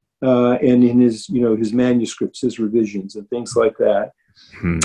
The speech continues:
Speaker 1: And the other way you do it, and it goes back to Absalom, Absalom,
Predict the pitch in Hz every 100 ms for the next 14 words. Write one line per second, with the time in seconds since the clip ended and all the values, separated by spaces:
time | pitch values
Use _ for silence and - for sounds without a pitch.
0 | - 139 135 160 196 175 165 147 131 110
1 | 117 110 110 _ _ _ 123 117 110 127
2 | 123 131 120 139 123 120 - 113 120 120
3 | - 120 110